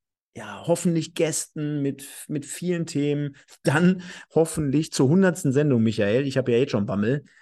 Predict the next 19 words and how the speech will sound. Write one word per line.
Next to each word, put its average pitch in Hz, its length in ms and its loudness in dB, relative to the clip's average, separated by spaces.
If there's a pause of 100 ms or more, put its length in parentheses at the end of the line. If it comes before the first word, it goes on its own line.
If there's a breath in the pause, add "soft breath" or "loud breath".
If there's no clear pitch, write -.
(200 loud breath)
mit 127 120 -2
dem 131 120 0
Auswärtsspiel 143 720 0
in 120 120 -2
Elversberg. 123 760 -2 (520 loud breath)
Mal, 120 220 -6
<laughs> - 140 -12
ich 127 160 -2
möchte 135 180 -2
mir 123 80 -2
gar 127 140 -2
nicht 131 100 -2
ausmalen, 117 460 -4
was 104 100 -10
da 123 160 -6
an 131 100 -4
dem 120 160 -4
Tag 113 200 -10
passiert. 113 420 -6